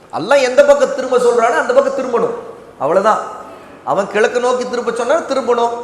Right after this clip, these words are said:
மேற்கு நோக்கினா திரும்பணும். ஏன் இங்க கிழக்கு மேற்கு அப்படின்னு சொன்னா, இதுல விஷயம் என்னன்னா, கிழக்கு அல்லது மேற்கு திசையுடைய இந்த திசையை சொல்வதற்கு காரணம் என்னன்னு கேட்டா, அல்லாஹ்வுடைய கட்டளைக்கு கீழ்ப்படிதான் இங்க முக்கியமே தவிர இங்க திசை முக்கியம்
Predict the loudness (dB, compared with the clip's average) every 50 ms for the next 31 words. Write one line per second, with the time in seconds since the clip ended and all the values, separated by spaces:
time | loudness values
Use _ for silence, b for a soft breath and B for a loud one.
0 | -12 -10 -6 -4 -4 -4 -2 -2 -2 -2 -2 -2 0 0 0 -2 -2 -6 -6 -4
1 | -2 -2 -2 -2 -2 -2 0 0 0 0 0 -4 -6 -6 -8 -10 -12 -10 -4 4
2 | 4 4 4 4 0 -6 -4 -2 -2 -2 -2 2 2 2 2 2 0 -6 -6 -6
3 | -8 -8 -8 -6 -4 -2 2 4 4 6 8 6 6 4 2 -4 -8 B B B
4 | B B B -4 -2 0 0 0 0 -2 -4 2 2 2 2 2 0 0 0 0
5 | -2 -6 -10 -4 4 4 6 4 4 2 4 6 6 6 6 2 2 2 2 2
6 | 2 2 -2 -8 -10 -8 -8 -8 -8 -8 -8 -6 -4 -2 -2 -2 -2 -2 -4 -4
7 | -4 -2 0 0 0 0 -2 -8 -8 -8 -10 -10 -8 -8 -8 -6 -4 -4 -2 -2
8 | 0 -2 -2 -4 0 0 2 2 4 4 2 2 0 0 2 6 6 6 6 4
9 | 0 -2 -2 -4 -4 -2 -4 -4 0 4 6 8 8 8 6 4 -2 -8 B B
10 | B B B B -6 -4 -2 2 4 4 6 6 6 4 4 0 -2 -2 -2 -2
11 | -2 -2 -8 -14 -6 4 6 6 6 6 2 -2 -6 -8 -10 -8 -8 -8 -8 -6
12 | -6 -4 0 2 2 2 2 0 -2 -2 -4 -4 -6 -6 -6 -6 -6 -4 0 2
13 | 0 2 0 -2 -4 -4 -6 -6 -10 -10 -4 -2 -2 -2 -2 -4 -4 -4 -6 -6
14 | -4 -2 -2 -2 -2